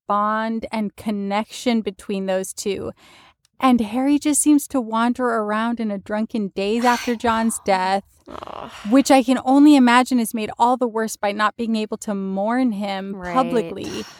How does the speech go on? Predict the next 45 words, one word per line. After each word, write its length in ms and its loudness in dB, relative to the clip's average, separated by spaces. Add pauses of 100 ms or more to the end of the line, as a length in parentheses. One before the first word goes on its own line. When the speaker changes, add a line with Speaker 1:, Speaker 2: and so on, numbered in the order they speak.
(200)
Speaker 1:
Like, 120 2
his 140 2
whole 240 2
life 300 2
is 140 0
gone 460 0
and 80 -2
he 80 -2
can't 220 0
even 160 2
tell 320 0
anybody. 460 -2
He 120 -10
can't 280 -2
Speaker 2:
He 80 0
Speaker 1:
even 180 0
Speaker 2:
can't. 140 0
Speaker 1:
receive 260 -4
sympathy 760 0
from 220 -6
anyone 580 -6
for 200 -2
it. 240 -4
Speaker 3:
Mm-hmm. 140 -16 (440)
Speaker 1:
No 200 6
one 200 4
can 320 0
know 300 2
how 180 -2 (120)
devastated 840 -4
he 460 -12 (120)
is 400 -6 (100)
by 340 -2 (120)
the 80 -6
part-, 340 -6 (320)
the 120 -2
loss 260 -4
of 60 -10
the 100 -6
partner 640 -8 (260)
Speaker 2:
Mm-hmm. 200 -10 (580)
Speaker 1:
that's 320 -4
now 220 -4
just 240 -10
gone. 560 -8